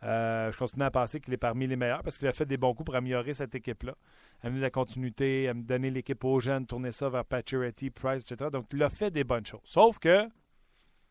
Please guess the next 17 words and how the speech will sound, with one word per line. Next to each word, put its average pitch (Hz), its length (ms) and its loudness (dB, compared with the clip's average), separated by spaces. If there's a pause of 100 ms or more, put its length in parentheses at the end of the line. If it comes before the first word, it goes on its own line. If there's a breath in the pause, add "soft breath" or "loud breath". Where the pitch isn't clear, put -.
(400)
la 107 80 -10
misère 135 280 0
à 123 40 -2
passer 120 240 -4
à 143 40 -2
l'étape 131 240 -4
suivante. 131 380 -2
La 139 80 2
misère 220 260 6
à 185 80 8
faire 208 180 4
la 185 100 2
transaction 175 560 4
qui 175 120 -4
va 156 120 4
faire 190 360 4 (720)
boum ! 294 440 12